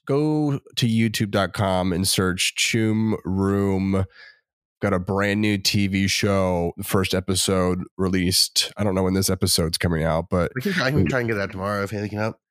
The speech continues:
Speaker 1: It's releasing Wednesday, March first. Um, give us a subscribe. Be one of the first hundred subscribers to the new channel,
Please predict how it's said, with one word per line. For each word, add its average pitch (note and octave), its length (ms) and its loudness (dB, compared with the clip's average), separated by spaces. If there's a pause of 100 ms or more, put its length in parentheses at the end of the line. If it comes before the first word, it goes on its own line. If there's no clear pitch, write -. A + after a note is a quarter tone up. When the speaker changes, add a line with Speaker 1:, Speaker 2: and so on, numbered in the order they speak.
Speaker 1:
It's - 120 -4
releasing A#2 540 0
Wednesday, A2 540 0
March G2+ 400 0
first. - 960 -2 (460)
Um, G2 680 2
give A2+ 160 -2
us A#2+ 140 0
a A#2 40 -2
subscribe. C3 1160 0 (100)
Be B2+ 200 0
one C3+ 160 2
of B2+ 180 0
the A2+ 80 -2
first A#2+ 520 0
hundred D#3 800 0
subscribers B2+ 840 0
to B2 80 -6
the A2+ 80 0
new A2+ 160 2
channel, B2 680 0